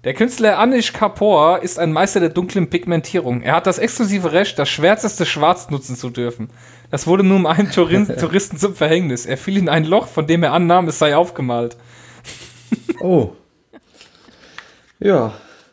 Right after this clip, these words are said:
Speaker 2: Wie tief war das? Steht das da?
Speaker 1: Ja.
Speaker 2: Zu
Speaker 1: Äh, ich glaub, hier, ich hab's in einem an-, steht's auch hier drin? Es müsste ungefähr zwei Meter gewesen sein.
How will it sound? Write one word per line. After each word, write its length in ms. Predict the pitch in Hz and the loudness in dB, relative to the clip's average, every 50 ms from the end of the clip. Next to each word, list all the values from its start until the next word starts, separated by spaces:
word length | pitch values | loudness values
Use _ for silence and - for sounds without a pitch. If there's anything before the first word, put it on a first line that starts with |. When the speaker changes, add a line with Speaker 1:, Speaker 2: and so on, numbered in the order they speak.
| _ | _
Speaker 2:
Wie 180 | - 131 139 131 | -6 -4 -4 0
tief 240 | - 165 160 156 - | 2 2 2 2 4
war 160 | 131 135 143 | 4 4 4
das? 180 | 175 196 233 247 - - _ - | 4 4 2 -2 -6 -12 _ -16
Steht 220 | - - 151 147 | -6 -2 -2 0
das 100 | 175 190 185 | 0 0 0
da? 240 | 196 202 226 247 - - 208 - - | 0 -2 -2 -2 -6 -12 -12 -4 0
Speaker 1:
Ja. 400 | 156 156 143 147 165 247 247 - - - - _ _ _ | 2 4 4 4 2 0 -2 -6 -14 -20 -20 _ _ _
Speaker 2:
Zu 140 | - - 165 | -8 -2 0
Speaker 1:
Äh, 1120 | 165 165 160 160 156 156 156 156 156 151 156 156 151 151 151 151 151 151 147 151 - - | 2 2 4 4 4 4 4 4 4 4 4 4 4 4 4 4 2 2 0 -2 -4 -6
ich 100 | 135 - | -4 -2
glaub, 200 | 170 180 180 180 | 0 0 0 -2
hier, 280 | - - 185 220 214 - | -4 -6 -4 -4 -4 -4
ich 100 | 170 - | -4 -4
hab's 140 | 190 - | -4 -4
in 100 | 165 190 | -4 -4
einem 80 | 170 160 | -4 -4
an-, 220 | 151 196 202 - | -4 -6 -6 -8
steht's 240 | - - 156 143 - | -8 -10 -10 -8 -8
auch 100 | - 156 | -8 -10
hier 160 | - - 208 | -8 -8 -8
drin? 300 | 233 - - 139 135 330 - - - - - - - - - - - - - - | -8 -8 -10 -12 -12 -12 -14 -20 -20 -20 -20 -20 -20 -20 -20 -20 -20 -20 -20 -18
Es 120 | - - | -10 -4
müsste 260 | - 180 208 - - 208 | -2 -2 0 0 0 0
ungefähr 340 | 226 226 208 190 208 175 | 0 2 2 2 2 2
zwei 240 | - - 160 175 202 | 2 0 0 2 2
Meter 300 | 190 190 190 202 180 139 | 2 2 2 2 2 0
gewesen 360 | 127 127 123 127 131 127 127 | 0 0 -2 -2 -2 -2 -2
sein. 200 | 123 123 120 123 | -2 -2 -4 -4